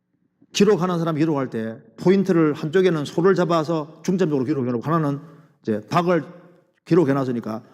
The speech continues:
똑같은 내용인데 하나씩만 기록해놓은 것이 맞을 거다 그 말입니다. 그래서, 그리고 이제 왜냐하면 박이라는 것 자체가 필사적 오류가 아니라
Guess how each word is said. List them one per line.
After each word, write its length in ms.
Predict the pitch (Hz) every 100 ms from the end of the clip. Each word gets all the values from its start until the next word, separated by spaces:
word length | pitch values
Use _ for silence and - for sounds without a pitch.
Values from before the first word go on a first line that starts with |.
| _
똑같은 360 | 214 - 208 202
내용인데 760 | 180 170 165 156 170 165 - - - _ _ _ _
하나씩만 580 | - 185 190 196 180 156
기록해놓은 400 | 147 139 123 123
것이 160 | 120
맞을 240 | 113 131 131
거다 180 | 117 101
그 80 |
말입니다. 540 | 101 98 101 98 127 165 _ _ _ _ _ _ _ _ _
그래서, 240 | 151 127 - - - - _ _ _ _ _ _
그리고 180 | - 151
이제 80 | 139
왜냐하면 440 | 160 185 147 123
박이라는 500 | - 185 190 165 147
것 100 | 131
자체가 640 | 117 101 143 113 107 104 - _ _ _ _ _ _ _
필사적 380 | - 165 156 165
오류가 220 | 160 143
아니라 360 | 117 120 107